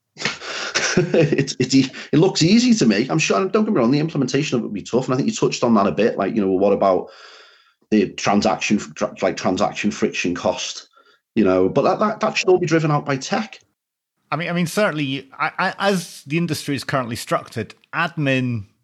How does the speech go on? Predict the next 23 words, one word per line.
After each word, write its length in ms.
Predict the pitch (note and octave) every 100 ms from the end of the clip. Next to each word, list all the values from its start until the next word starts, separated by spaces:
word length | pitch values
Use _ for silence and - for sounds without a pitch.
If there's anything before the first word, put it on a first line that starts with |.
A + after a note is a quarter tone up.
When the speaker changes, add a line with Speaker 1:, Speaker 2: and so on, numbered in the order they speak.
| _ _ _ _ -
Speaker 2:
on 180 | D3 C3
that 320 | D3 C3+ A2
would 300 | C#3 B2+ A2
be 160 | C3+ B2
a 80 | B2
nightmare. 640 | C3 B2 A2 G#2+ D#2 F#2+ _ _ _ _ _ - A2+ _
But 640 | E3+ B2+ E2 - - - - -
I 140 | D3+
hear 680 | C#3+ C#3+ C3+ B2 - F3 F3
what 140 | C#3+
you're 60 | A#2
saying, 300 | - C3+ A2+
definitely, 380 | C#3+ - A2 G#2
in 80 | G#2
that 460 | A2 A2 - - - _ _ -
it's 100 | D#3
not 140 | G3 E3
beyond 180 | D#3+
the 60 | C#3
realm 200 | D3 C#3
of 80 | B2+
man 300 | C3+ C3 A#2+
to 280 | - B2